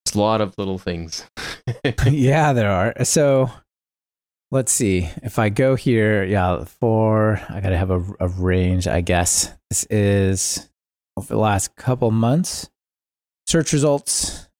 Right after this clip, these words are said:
Speaker 2: eighteen thousand six hundred eighty-eight total clicks. That's pretty cool.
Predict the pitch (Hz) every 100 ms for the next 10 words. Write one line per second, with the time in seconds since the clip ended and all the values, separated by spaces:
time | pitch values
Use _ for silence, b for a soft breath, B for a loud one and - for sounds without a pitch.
0 | - 147 - - 170 139 139 127 127 131
1 | 120 127 143 131 123 123 123 120 113 127
2 | 123 - - 117 147 - - - - 101
3 | - 131 104 113 90 131